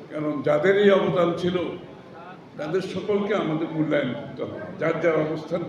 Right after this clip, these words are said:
থেকে মূল্যায়ন করতে হবে, শুধু আজকের বাংলাদেশের জন্য নয়, আগামীর বাংলাদেশের জন্য। কারণ বাংলাদেশের যে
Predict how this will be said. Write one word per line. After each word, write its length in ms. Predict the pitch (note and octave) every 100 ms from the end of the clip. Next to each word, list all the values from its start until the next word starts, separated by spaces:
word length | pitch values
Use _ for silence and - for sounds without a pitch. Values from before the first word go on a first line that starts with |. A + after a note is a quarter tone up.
| F3
থেকে 200 | E3+ G3+ G#3 - - - - - D3+
মূল্যায়ন 380 | F#3 F#3+ G3 F#3+
করতে 260 | F3 - F3 F3+
হবে, 220 | F#3+ G#3+ A3+ - - - - - - -
শুধু 160 | F#3+ G3 F#3
আজকের 340 | - A3 G#3+ G3
বাংলাদেশের 520 | F#3 F#3 F3 - G3 F#3+
জন্য 140 | F3+ G3
নয়, 120 | A3 F3
আগামীর 360 | F#3+ G#3 G#3 G3 G3
বাংলাদেশের 560 | F#3 F#3 E3 D#3 D3+ C#3+
জন্য। 180 | B2 A#2 - - - - - - - -
কারণ 180 | D3+ C#3 C#3+
বাংলাদেশের 720 | E3 F3 F3+ F3+ D#3 F#3 G3+ G3+ - - - - -
যে 80 | D#3+